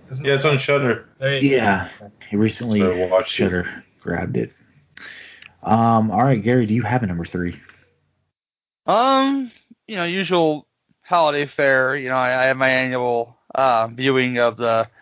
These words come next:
Speaker 4: the, the Pangs episode of Buffy. You know, if you ever heard that before, it's the,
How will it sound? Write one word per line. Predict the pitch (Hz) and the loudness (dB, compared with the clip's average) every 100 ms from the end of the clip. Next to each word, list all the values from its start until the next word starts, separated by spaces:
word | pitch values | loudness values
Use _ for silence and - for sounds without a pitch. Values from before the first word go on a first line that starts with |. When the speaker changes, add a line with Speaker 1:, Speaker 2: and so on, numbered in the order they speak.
| _ _ _ _ _ _ _ _ | _ _ _ _ _ _ _ _
Speaker 4:
the, | 170 170 143 | 0 2 2
the | 143 | 0
Pangs | - 180 165 160 160 | 0 0 2 0 0
episode | 160 - 151 165 156 143 139 | -2 -2 -6 0 2 2 0
of | 143 160 139 127 120 | -4 -2 0 0 -2
Buffy. | 147 139 147 131 135 147 _ | -2 0 -2 -2 -4 -8 _
You | 151 | -6
know, | 135 | -4
if | 135 | -2
you | |
ever | 139 139 | 0 2
heard | |
that | 135 135 | 2 0
before, | 127 - 127 131 | -4 -2 0 0
it's | 131 | -2
the, | - 127 117 113 | 0 2 2 -2